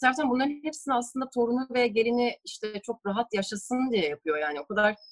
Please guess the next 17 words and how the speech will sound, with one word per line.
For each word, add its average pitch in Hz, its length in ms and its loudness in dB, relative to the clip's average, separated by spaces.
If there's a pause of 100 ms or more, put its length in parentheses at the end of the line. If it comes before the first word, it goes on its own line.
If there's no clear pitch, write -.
(360)
biraz 220 260 4
böyle 247 240 2
Münir 226 260 -2
Özkul 240 340 -6 (100)
filmlerindeki 220 460 0
gibi 196 200 -4
bir 226 80 -2
ha-, 214 180 -4 (100)
şey 226 200 4
var 156 200 2
ama 381 200 0 (260)
onu 247 200 -4
görmek 277 380 -2
de 349 60 -4
güzeldi 185 440 -2
yani. 170 240 -8
"Evet, 208 200 -6